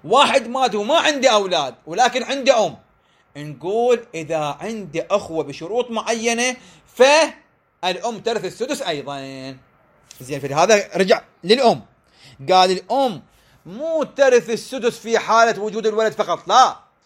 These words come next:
حتى لو ماكو ولد بشرط وجود الحاجب.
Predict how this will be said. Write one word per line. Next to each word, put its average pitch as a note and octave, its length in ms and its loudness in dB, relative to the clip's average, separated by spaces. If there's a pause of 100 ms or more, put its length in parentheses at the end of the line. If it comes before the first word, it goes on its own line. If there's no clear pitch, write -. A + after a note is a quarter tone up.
(260)
حتى - 400 0
لو D4+ 160 4
ماكو B3+ 300 0
ولد G#3+ 400 2
بشرط A#3 340 0
وجود G#3 340 -4
الحاجب. F3 500 0